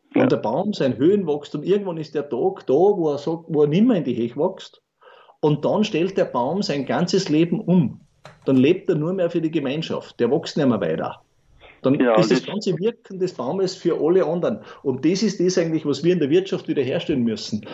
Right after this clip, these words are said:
Speaker 2: Es funktioniert nicht, dass wir in der Wirtschaft uns einen Glaubenssatz verpassen, der heißt, nur wenn du ewig wachst, geht's dir gut.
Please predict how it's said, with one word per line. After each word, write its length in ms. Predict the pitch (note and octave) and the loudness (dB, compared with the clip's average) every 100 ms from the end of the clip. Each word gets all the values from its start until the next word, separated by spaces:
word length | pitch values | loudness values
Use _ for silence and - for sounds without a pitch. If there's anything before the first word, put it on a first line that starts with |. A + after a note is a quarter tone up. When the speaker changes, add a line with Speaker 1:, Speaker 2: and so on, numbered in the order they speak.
| - - | -14 -4
Speaker 2:
Es 160 | - B2+ | -2 0
funktioniert 680 | E3 E3 E3 C#3 E3 G3+ | 0 0 2 2 2 2
nicht, 200 | G#3+ G3+ D#3 | 0 -4 -6
dass 120 | D#3+ | -4
wir 100 | D3+ | -4
in 120 | C#3 | -2
der 100 | B2+ | 0
Wirtschaft 580 | D3 F#3+ - E3+ - - _ - _ _ | 2 0 -2 -4 -6 -20 _ -20 _ _
uns 200 | E3 E3 | 0 2
einen 260 | D#3 D3 C3 | 2 0 0
Glaubenssatz 800 | A#2+ A#2+ F3+ F#3+ - C#3+ - | 0 0 0 -2 -2 -4 -4
verpassen, 640 | - E3 - C3+ - - F3+ | -6 -4 -2 -2 0 0 2
der 180 | C#3 A2+ | 2 2
heißt, 500 | G#2+ F3 - - - - - | 0 0 -2 -10 -20 -20 -8
nur 320 | D3 D#3 F#3+ G3 | 0 4 4 4
wenn 160 | E3 | 0
du 140 | D#3+ - | -2 -4
ewig 420 | D3+ E3+ F#3+ - | -2 0 0 0
wachst, 580 | B2 D3 - - - - _ _ _ _ _ _ _ _ | -2 -2 -6 -18 -20 -20 _ _ _ _ _ _ _ _
geht's 260 | D3+ D#3 - | -2 -2 -2
dir 100 | C3 | 0
gut. 360 | D#3 C#3+ - | 4 2 0